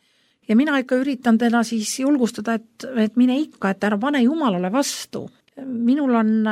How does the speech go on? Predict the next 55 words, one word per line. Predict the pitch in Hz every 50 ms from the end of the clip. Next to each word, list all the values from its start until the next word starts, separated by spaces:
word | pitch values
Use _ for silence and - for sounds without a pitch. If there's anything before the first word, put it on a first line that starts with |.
| 208 196 214 269 - - - -
kange | 240 269 294 269 233
soov | - 277 269 254 233
hommikul | 254 262 254 247 - 226 220
vara | 240 254 254 240
tõusta, | 202 233 262 247 247 - - 208
et | 196 214
ma | 208 190 214
saaksin | 226 226 220 226 - 214 196 190 185 196
hommikul | 214 214 202 208 - 214
vara | 202 214 220 214 208 214
piiblit | 233 240 208 196 190 185 - 196
uurida | 185 180 180 180 175 175 196 190
ja, | 190 185 180 180 180 180 190 - _ _ _ -
ja | 220 190 196
mõnikord | 226 277 330 294 208 226 226 214 226
on | 226 220
see | - 233 226
nii | 226 233 247
raske, | 277 285 - - - 208
sest | - 214 190 - - 262
õhtul | 240 247 - 208 214
ei | 202
saa | 202 220
õigel | 220 208 208 180 170
ajal | 175 180 175
magama. | 175 180 180 190 175 170 170 175 175 175 - _ _ -
Ja | 214 202
siis | - 285 269 -
ma | 294 285 285
ka | - 330 311 285 269
üks | 254 - 285 285
õhtu | - - 254 208
palusin, | - 285 311 320 262 196 - 220 208
et | 202 202
Jumal, | 254 262 269 254 226 254
isegi | 240 254 254 208 214 202
kui | 220 208
ma | 214 202
ei | 202
taha | 262 233 240 220 -
tõusta, | 226 233 220 - - 208 240
aja | 294 294 254 196
sina | - 233 233 233 208 185
mind | 180 180 196 226
üles, | 226 202 208
ma | 208 214 214
tõesti | 311 302 247 - - 196 -
tahan | 262 247 254 220 180
sinuga | - 196 185 185 185 175 196
koos | 262 262 247 202 226
olla, | 233 247 233 208 190 180
ma | 185 180
tean, | - 262 269 285 269 233 165 165 170 170
et | 175 - -
see | - 208 196 185